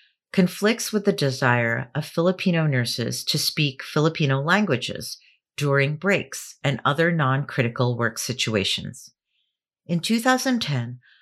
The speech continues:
a group of Filipino nurses and medical staff members at the Delano Regional Medical Center shared an historic nine hundred and seventy-five thousand dollars settlement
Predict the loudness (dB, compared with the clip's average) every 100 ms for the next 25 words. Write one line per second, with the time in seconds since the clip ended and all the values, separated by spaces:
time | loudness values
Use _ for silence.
0 | _ -6 -4 0 2 2 0 -8 -4 -2
1 | 2 2 2 0 2 2 0 -2 0 2
2 | 4 2 0 -4 0 0 0 0 -2 0
3 | -2 -4 -2 -2 -2 -2 -2 0 2 2
4 | 0 -2 0 0 2 2 2 0 -6 -6
5 | -6 -6 -12 -14 -20 -20 -20 -14 -4 0
6 | 2 2 -2 -2 -2 -2 -4 -2 0 0
7 | -2 -10 _ _ _ 0 2 2 2 0
8 | 0 2 0 2 0 2 0 0 0 -2
9 | 0 2 2 2 2 2 0 -2 0 2
10 | 2 0 -2 -8